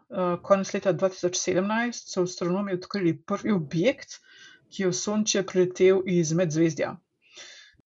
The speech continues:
To so pokazali tako, da lahko njegovo orbito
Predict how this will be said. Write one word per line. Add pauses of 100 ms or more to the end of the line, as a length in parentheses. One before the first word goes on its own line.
(280)
To
so
pokazali
tako, (180)
da (540)
lahko
njegovo
orbito